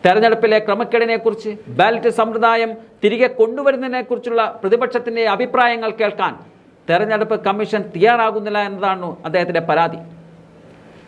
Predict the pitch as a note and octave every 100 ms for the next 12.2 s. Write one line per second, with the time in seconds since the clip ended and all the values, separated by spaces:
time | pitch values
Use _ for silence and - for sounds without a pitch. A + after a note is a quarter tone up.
0 | C#3+ F3+ G#3 G3+ G3 G3+ G3+ G3+ - -
1 | - - - D#3+ G3 G#3 G#3 G3 G3 G#3
2 | G#3 G#3 G3+ G3 F3+ G3 G#3 G#3+ - F3+
3 | A3 A3+ A3 A3 G#3 G#3 E3+ C3 - F3+
4 | A#3+ A#3+ A#3 A3+ A3+ A3 G#3+ A3 C4 C4+
5 | A#3+ A#3 G#3+ E3 E3 - - - F#3 G#3
6 | G3+ G#3+ G#3 F#3 G3+ A3+ D4 B3 A#3+ A#3
7 | F#3+ - - _ F3 A#3 C4 C4 A#3+ B3
8 | A#3+ F#3+ G3+ C#4+ D4+ C4 B3+ A3 F3 -
9 | - - G#3+ - A3 A3+ A3+ C#4+ C4+ C4
10 | B3 A3 A#3 A3+ G3+ A3 C4 D4 C4+ C4
11 | A#3+ A#3 A3 - G#3 D4 C#4 B3 A#3+ A3
12 | F#3+